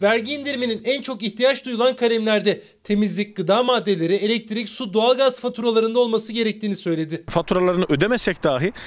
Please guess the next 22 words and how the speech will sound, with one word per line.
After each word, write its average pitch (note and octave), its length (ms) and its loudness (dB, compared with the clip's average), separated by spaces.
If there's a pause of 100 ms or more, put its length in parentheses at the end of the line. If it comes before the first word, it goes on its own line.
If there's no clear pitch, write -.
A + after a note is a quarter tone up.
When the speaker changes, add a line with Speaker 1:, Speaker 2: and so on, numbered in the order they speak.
(180)
Speaker 2:
en D3 120 2
azından A3+ 540 2
vergileri D#3 640 2
kaldırarak F3+ 600 0 (240)
geçici E3 340 2
bir C#4 60 2
sürede D3+ 300 2
olsa, A2+ 380 0 (440)
e, A#2+ 280 2
vatandaşı D#3+ 460 0
rahatlatmak D3+ 520 0
gerekir. A2+ 400 0
Speaker 1:
Vergi F#3 280 2
oranlarında G#3 520 2
bir G#3 180 -4
düzenlemeye A3 500 0
gidileceğine G#3+ 680 0
dair A3+ 180 4
iktidardan A3 580 0
bir A3 80 -6
işaret A3+ 420 0
yok. B3+ 200 2